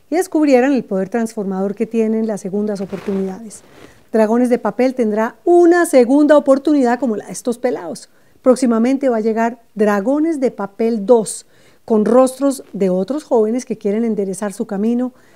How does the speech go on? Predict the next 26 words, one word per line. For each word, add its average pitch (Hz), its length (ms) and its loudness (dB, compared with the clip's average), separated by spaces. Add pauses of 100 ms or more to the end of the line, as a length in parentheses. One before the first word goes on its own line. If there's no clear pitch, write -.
(140)
gracias 220 480 0
al 202 80 -2
apoyo 277 560 0 (300)
y 226 80 -4
a 190 60 0
las 196 200 -2
alianzas 262 640 -2
con 196 160 -4
universidades, 202 800 -4
empresas 208 400 -10
privadas 208 540 -6
e 247 40 -10
instituciones 196 720 -8
estatales 214 680 -6 (440)
que 220 100 0
creyeron 208 600 0 (240)
en 202 160 2
este 190 260 -4
proyecto. - 480 -10 (380)
Importante 285 720 4
ese 262 140 -2
documental 233 520 -2
de 254 140 -2
Dragones 220 360 -4
de 226 100 -6
Papel 196 440 -8